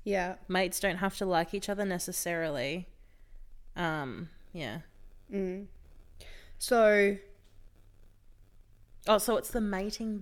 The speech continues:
Speaker 2: bond.
Speaker 1: Yeah. It's kind of like you meet someone, you're like, "Yeah, I like you, let's get married."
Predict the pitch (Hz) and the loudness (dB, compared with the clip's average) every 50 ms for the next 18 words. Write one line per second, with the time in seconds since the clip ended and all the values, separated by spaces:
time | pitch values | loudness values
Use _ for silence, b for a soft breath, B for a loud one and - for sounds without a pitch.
0 | - - 180 170 165 165 151 139 139 104 160 175 - - - - - - - - | -6 -6 -4 -4 -4 -4 -6 -8 -8 -10 -10 -12 -14 -16 -18 -18 -18 -16 -18 -18
1 | - - - 220 202 190 185 190 - b b b b b - - - 370 370 381 | -16 -10 -4 -2 0 0 0 -4 -8 b b b b b -8 0 2 2 4 4
2 | 359 - - 294 277 247 247 240 254 262 262 233 - 262 247 247 240 233 220 220 | 2 2 4 2 2 2 2 0 0 0 0 0 0 0 0 0 0 0 0 0
3 | 214 220 277 269 233 240 262 262 226 202 196 190 196 - 220 214 220 226 226 226 | 0 2 2 2 4 6 6 6 6 6 4 2 0 -4 -6 -2 0 0 0 0
4 | - 240 240 240 240 233 214 202 190 196 | 0 -2 -2 0 0 0 0 0 0 -2